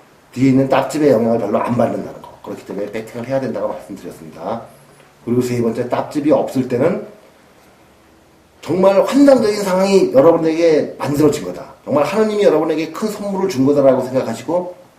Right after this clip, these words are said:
무조건 배팅을 해야 한다는 거. 하여튼 명심하시기 바랍니다. 지금 이제 그래서 가장 앞에서 정말 그 투컷의 환상적인 카드가 들어왔을 때의 운영력에 대해서 제가 이제 간략하게 설명을 드렸는데요.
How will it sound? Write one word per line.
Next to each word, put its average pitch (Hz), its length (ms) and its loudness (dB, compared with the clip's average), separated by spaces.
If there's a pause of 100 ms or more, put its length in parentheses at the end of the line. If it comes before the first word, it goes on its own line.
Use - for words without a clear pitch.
(140)
무조건 185 540 2
배팅을 156 400 -8
해야 143 180 -8
한다는 101 280 -8
거. - 140 -20 (140)
하여튼 104 280 -16
명심하시기 92 580 -14
바랍니다. - 360 -20 (2000)
지금 131 240 -2
이제 131 160 2
그래서 123 680 2 (460)
가장 135 300 2
앞에서 127 380 -2
정말 123 760 2
그 123 240 2
투컷의 147 520 0
환상적인 156 480 0
카드가 143 640 4
들어왔을 - 400 0
때의 131 160 2
운영력에 117 440 0
대해서 101 200 -10
제가 110 140 -2
이제 110 100 -6
간략하게 107 380 -14
설명을 117 300 -6
드렸는데요. - 680 -10